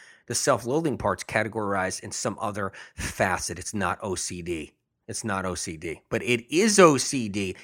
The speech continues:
It is, is what I'm trying to say. Self-loathing is a variety of O C D. That's what I'm trying to tell you. Insecurities.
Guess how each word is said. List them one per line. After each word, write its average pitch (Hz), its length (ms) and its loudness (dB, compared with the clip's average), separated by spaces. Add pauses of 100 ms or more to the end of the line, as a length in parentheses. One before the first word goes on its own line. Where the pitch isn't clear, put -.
It 131 140 -2
is, 196 300 4
is 147 120 2
what 131 160 2
I'm 110 140 0
trying 107 300 2
to 98 60 -4
say. 98 320 -2 (180)
Self-loathing 175 720 6
is 190 180 2
a 190 60 8
variety 151 360 4
of 113 100 2
O 113 100 4
C 113 220 -4
D. 110 120 -4
That's 135 240 0
what 185 60 2
I'm 170 100 4
trying 160 220 2
to 147 80 0
tell 185 240 4
you. 95 140 0 (2000)
Insecurities. 160 1000 4